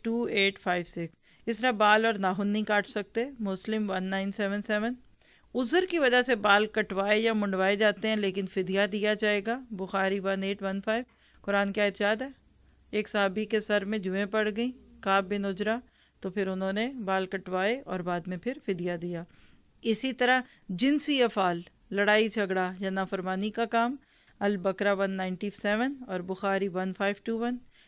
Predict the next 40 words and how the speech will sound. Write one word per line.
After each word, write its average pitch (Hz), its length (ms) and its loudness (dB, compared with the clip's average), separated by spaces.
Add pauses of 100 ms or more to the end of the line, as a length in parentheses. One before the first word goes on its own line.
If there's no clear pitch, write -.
(120)
निकाह 262 300 2
नहीं 320 140 -2
करवा 202 340 2
सकते 196 360 -2
इहराम 185 280 0
की 208 140 -6
हालत 208 420 0
में, 233 180 0
ना 220 160 0
कर 208 240 0
सकते 247 400 -4
हैं, 254 120 2
ना 247 140 2
करवा 190 400 2
सकते - 360 -6
हैं, 277 160 0 (320)
ना 226 140 4
पैगाम 196 440 0
दे 202 180 2
सकते 220 340 -4
हैं, 277 120 -4 (260)
मुस्लिम 233 500 0
वन 202 280 0
फ़ोर 220 420 0
ज़ीरो 196 360 0
नाइन। 175 360 -4 (540)
इसी 254 240 -4
तरह 294 200 4
खुश्की 247 460 -2
के 277 160 -2
जानवर 208 440 2
का 240 160 0
शिकार 214 600 4
या 247 160 2
शिकार 208 500 4
में 220 200 -2
ताउन 196 520 0 (420)
नहीं 226 280 2
कर 262 220 2
सकते, 277 480 -2